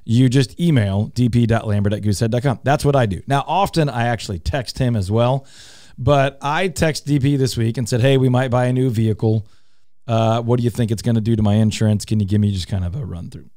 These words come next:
He's like, "Yeah, just shoot me a vin number, even if you haven't bought it yet, and I'll give you the exact information you want,"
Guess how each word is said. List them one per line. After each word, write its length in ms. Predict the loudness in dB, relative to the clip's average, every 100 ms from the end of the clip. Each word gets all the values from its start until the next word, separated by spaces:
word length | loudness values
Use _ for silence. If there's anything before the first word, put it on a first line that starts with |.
| -18
He's 200 | -6 -4
like, 160 | -4 -4
"Yeah, 140 | -6
just 200 | -4 -6
shoot 180 | -4 -4
me 120 | -2
a 60 | -2
vin 200 | 0 2
number, 280 | 2 2 0
even 200 | 0 -2
if 120 | -2
you 60 | -2
haven't 220 | -2 -4
bought 200 | -2 -2
it 60 | -4
yet, 180 | -10
and 80 | -10
I'll 80 | -8
give 180 | -6 -4
you 80 | -4
the 100 | -6
exact 420 | -4 -6 -6 -12 -20 -20 -14
information 480 | -12 -4 -2 -2 -2
you 100 | -2
want," 240 | -2 -4